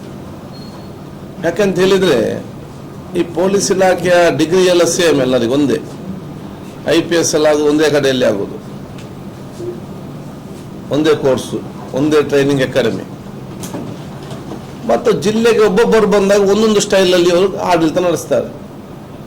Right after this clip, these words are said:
ಯಾಕೆ ಒಂದು ಎಸ್ ಒ ಪಿ ಮಾಡ್ಲಿಕ್ಕೆ ಉಂಟು? ಸಾಮಾಜಿಕ ಜಾಲತಾಣ ಬರುವಂಥ ಸಮಸ್ಯೆಗಳು,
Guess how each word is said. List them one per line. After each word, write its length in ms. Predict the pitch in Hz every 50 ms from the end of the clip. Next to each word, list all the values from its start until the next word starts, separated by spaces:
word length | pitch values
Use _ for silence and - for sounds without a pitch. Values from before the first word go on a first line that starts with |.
| - - - - - - - - - - - - - - - - - - - - - - - - - - - - - - - - 220
ಯಾಕೆ 480 | 233 226 - - 180 147 139 135 - - - - - - - - - - - - - - - - - - - - - -
ಒಂದು 180 | 226 214 208 208
ಎಸ್ 180 | 214 208 -
ಒ 80 | 247 220
ಪಿ 100 | 196 202
ಮಾಡ್ಲಿಕ್ಕೆ 440 | 185 185 175 160 156 160 143 151 147
ಉಂಟು? 260 | 131 123 - - - - - - - - - - - - - - - - - - - - - - - - - - - - - - - - - - - - - - - - - - - - - - - - - - - - - - - - - - - - - - - - - - - - - - - - - - - - - - - - - - - - - - - -
ಸಾಮಾಜಿಕ 480 | - - 208 208 214 214 208 190 185 190
ಜಾಲತಾಣ 440 | 190 165 170 185 185 175 170 180 170
ಬರುವಂಥ 340 | 170 170 170 170 165 160
ಸಮಸ್ಯೆಗಳು, 680 | 165 - 156 165 165 156 - - 165 156 156 151 160 165